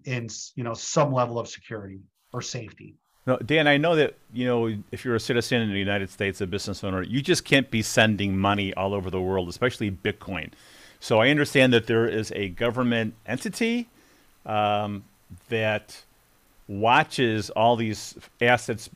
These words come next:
Speaker 2: being sent from one place to another. You have to check addresses to make sure it's not, uh, you're not funding terrorism. Like,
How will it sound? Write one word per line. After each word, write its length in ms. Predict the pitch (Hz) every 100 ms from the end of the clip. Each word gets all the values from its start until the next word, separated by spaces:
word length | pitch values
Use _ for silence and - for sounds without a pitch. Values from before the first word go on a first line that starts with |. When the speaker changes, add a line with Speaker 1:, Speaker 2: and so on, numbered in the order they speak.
| -
Speaker 2:
being 360 | 113 110 107 101
sent 360 | - 117 113
from 180 | - 98
one 140 | 107 107
place 260 | 107 98
to 120 | - 98
another. 360 | 117 135 139
You 160 | 117 101
have 200 | 101 -
to 120 | 98 - _
check 320 | - 120 -
addresses 460 | 98 95 107 - 107
to 80 | 104
make 160 | 98
sure 180 | - 107
it's 160 | 95 -
not, 260 | 101 104 _ - - - _ -
uh, 300 | 92 92 92
you're 120 | 101
not 160 | 104 98
funding 300 | - 101 95
terrorism. 720 | - 143 139 143 127 135 139 -
Like, 220 | 110 104